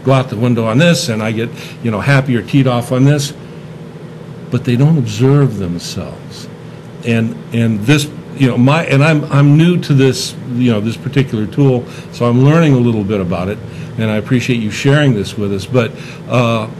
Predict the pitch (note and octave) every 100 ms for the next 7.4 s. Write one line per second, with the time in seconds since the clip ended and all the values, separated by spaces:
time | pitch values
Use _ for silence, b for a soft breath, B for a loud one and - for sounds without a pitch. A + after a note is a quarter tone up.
0 | - - F3 E3+ D3 C#3+ B2+ A#2+ - -
1 | G3 D#3 C3 C3+ C3+ B2 C3 D#3+ E3+ -
2 | B2+ A2+ - B2 E3+ D3+ C#3 - - -
3 | A2+ B2 D3+ C3+ C3 B2+ D#3 A3+ F3+ C#3+
4 | C#3 A#2+ A#2+ C#3 B2+ A#2+ A2+ A2 G#2+ -
5 | A#2+ A#2 A#2 G2+ G#2 - G2+ - - -
6 | A#2 G2+ G#2+ D#3+ D#3+ C3 G#2 G#2 A2+ D#3
7 | F3+ C3+ F#2